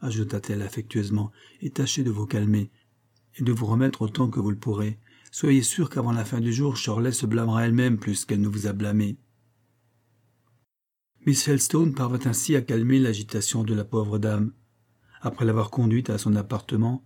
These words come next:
et avoir promis de la venir rejoindre aussitôt que tout serait arrangé, Caroline se demanda si elle ne pourrait pas se rendre utile. Elle trouva qu'elle pouvait être en ce moment très utile, car les domestiques n'étaient rien moins que nombreux à Fieldhead,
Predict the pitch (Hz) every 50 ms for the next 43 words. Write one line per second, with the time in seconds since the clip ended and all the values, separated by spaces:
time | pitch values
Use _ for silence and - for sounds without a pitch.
0 | _ _ _ _ _ - 170 135 123 131 107 - - 131 123 135 139 131 123 104
1 | 104 101 107 110 110 107 110 110 104 110 110 117 123 120 104 101 - - 123 -
2 | 117 123 113 - 104 107 - 107 - - 110 101 - 110 101 101 101 104 95 117
3 | 120 123 117 - _ _ _ _ _ _ _ _ _ _ _ _ - - 151 131
4 | 131 143 147 165 160 147 - 135 123 131 135 135 127 131 147 170 151 - - 131
5 | 127 131 123 120 131 123 123 117 - 151 156 147 - 123 123 127 127 123 123 123
6 | - - 123 110 113 131 _ _ _ _ _ _ _ _ _ _ _ _ _ _
7 | _ _ _ - 127 113 110 - - 117 117 127 139 135 - 117 110 113 113 104
8 | 107 107 - 127 131 131 - - 110 104 - - 120 117 120 131 131 127 - 123
9 | 113 113 120 110 - - 117 110 110 110 - _ _ _ _ _ _ _ _ -
10 | - 117 110 110 110 107 110 107 110 107 - - 143 135 135 117 107 - 120 110
11 | 107 113 113 110 113 120 127 131 127 - 117 120 120 123 120 113 123 117 101 95
12 | - - 104 101 98 104 101 98 98 98 101 104